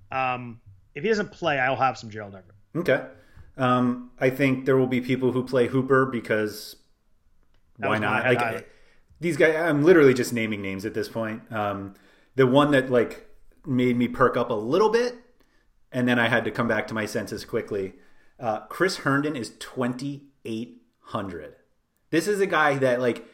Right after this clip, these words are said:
Speaker 2: people thought he might be the Jets' leading receiver this year.
Speaker 1: Mm-hmm.
Speaker 2: Um,
Speaker 1: Had a touchdown last week.
Speaker 2: For those who don't count, uh, he is not the leading receiver for the Jets this <laughs> year.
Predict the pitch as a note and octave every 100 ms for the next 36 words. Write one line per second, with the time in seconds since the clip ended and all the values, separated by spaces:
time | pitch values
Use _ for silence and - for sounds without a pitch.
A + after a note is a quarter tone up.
0 | _ _ _ - E3+ E3+ D#3 - C3+ C3
1 | C3+ B2 B2 B2 A2 A#2+ G2 G2 A2+ A#2+
2 | A2+ G2+ - G#2+ F#2 E2 - - - -
3 | _ _ _ A2+ D3+ - _ _ _ -
4 | A2+ G#2 G2+ G2 G2+ _ _ _ _ G3
5 | G3 B3+ F#4 A3+ E3+ - F#3 - _ -
6 | - C#3 D3 E3 - D3 C#3 C3 - D3+
7 | C3+ C3+ C3 C3 B2+ G#2+ - - - A#2+
8 | G#2+ C3+ B2 A2 A2 A#2+ C3+ - A2 F#2+
9 | F#2 F2 - F2+ E2+ E2+ - F#2+ E2+ F2+
10 | - A#2+ - - A3 G#3+ G3+ -